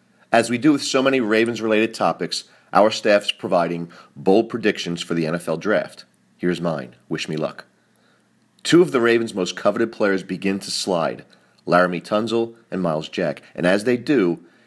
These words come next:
it will be hard to resist the strong overtures from the Miami Dolphins, who desperately want to move up in the draft to select Ezekiel Elliott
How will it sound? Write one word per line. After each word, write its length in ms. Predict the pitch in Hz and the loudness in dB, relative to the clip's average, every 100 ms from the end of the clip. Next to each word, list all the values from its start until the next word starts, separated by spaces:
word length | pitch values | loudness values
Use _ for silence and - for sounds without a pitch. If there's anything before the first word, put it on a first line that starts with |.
| _ | _
it 140 | 107 101 | 0 0
will 100 | 113 | 0
be 140 | 113 | -4
hard 600 | 104 - 139 98 82 82 | -6 2 4 4 0 -6
to 120 | - | -4
resist 380 | 90 78 95 - | -2 -2 -4 -4
the 60 | - | -8
strong 360 | - 101 113 | 0 0 2
overtures 640 | 92 92 85 - 78 73 - _ _ | 0 -2 -4 -4 -4 -6 -12 _ _
from 140 | - 87 | -8 -4
the 60 | |
Miami 340 | 80 80 92 95 | -2 0 0 0
Dolphins, 500 | 90 82 - 80 - - - - | 0 -2 -4 -12 -14 -18 -12 -2
who 120 | 107 | -2
desperately 580 | 82 104 107 - 117 127 | 2 2 2 0 0 2
want 220 | 110 110 | 2 0
to 40 | |
move 200 | 110 104 | 0 0
up 160 | 98 110 | 0 0
in 80 | 107 | -4
the 80 | |
draft 400 | 92 90 82 82 | 0 2 2 -2
to 100 | - | -4
select 380 | - 92 92 90 | -4 0 -2 -2
Ezekiel 500 | 80 71 107 107 92 | -6 -2 -2 0 2
Elliott 500 | 85 110 80 82 - | 4 2 0 -4 -10